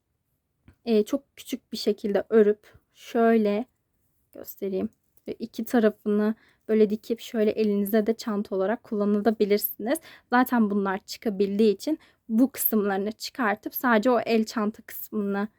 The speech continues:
şöyle o aparata takarsınız ve o şekilde de yazın kullanabilirsiniz. Gerçekten çok kullanışlı bir çanta. İçerisine defter, küçük bir defter, kalem, lip balm, e, ruj ve telefonunuz da giriyor.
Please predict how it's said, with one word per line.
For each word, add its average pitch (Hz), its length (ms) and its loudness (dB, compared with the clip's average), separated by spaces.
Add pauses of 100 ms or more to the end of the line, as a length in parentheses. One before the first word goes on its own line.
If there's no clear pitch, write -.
(300)
şöyle 202 380 0
o - 140 0
aparata 208 460 0
takarsınız 214 720 0
ve 226 60 6
o 226 60 4
şekilde 208 480 -4
de 277 140 -2 (360)
yazın 226 280 4
kullanabilirsiniz. 220 880 2
Gerçekten 226 400 0
çok - 160 -6
kullanışlı 220 460 -2
bir 254 40 -10
çanta. 254 460 2
İçerisine 220 680 -2 (380)
defter, 220 680 0 (160)
küçük - 300 -8
bir 208 80 -4
defter, 202 460 0 (400)
kalem, 226 440 2 (380)
lip 233 300 0
balm, 262 320 2 (400)
e, 233 80 2 (540)
ruj 269 440 4 (180)
ve 254 280 2 (140)
telefonunuz 240 840 0
da 294 40 2
giriyor. 294 540 4